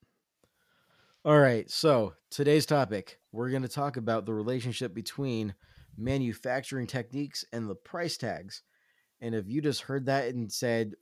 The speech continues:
"Ooh, ee, uh, you know, I'm gonna go ahead and turn this off," bear with us for a second. I promise this is about to get s-,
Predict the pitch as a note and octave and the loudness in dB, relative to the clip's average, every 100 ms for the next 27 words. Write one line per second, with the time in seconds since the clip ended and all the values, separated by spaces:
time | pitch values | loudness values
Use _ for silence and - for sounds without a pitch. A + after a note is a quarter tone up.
0 | - G3 D3+ G#2+ F2+ _ _ _ - A3+ | -4 0 2 0 -6 _ _ _ -12 -4
1 | G#3 C3 G2 F2 _ E3 F#3+ G3 F#3+ A#2 | 0 0 -2 -8 _ -4 0 0 -2 -4
2 | D3 D#3+ E3 E3 D#3+ B2+ C3 B2 G#2 C3 | -2 2 2 2 2 2 2 0 0 -4
3 | A#2+ B2 A#2+ - _ _ _ _ _ - | -4 -4 -4 -8 _ _ _ _ _ -14
4 | G2 A2 C#3 D#3 A#2+ A#2+ C3+ A2+ A2 G#2 | -4 0 2 2 0 -2 -4 -4 -4 -4
5 | A#2 G#2 G2 - D#3+ D3+ C3+ A#2 - - | -6 -6 -10 -10 -2 0 2 0 -2 -8
6 | _ _ _ - A#2 - A2 G#2+ A2 G#2+ | _ _ _ -8 -6 -4 -4 -2 -2 -2
7 | A2+ A2 F2 | -2 -2 -4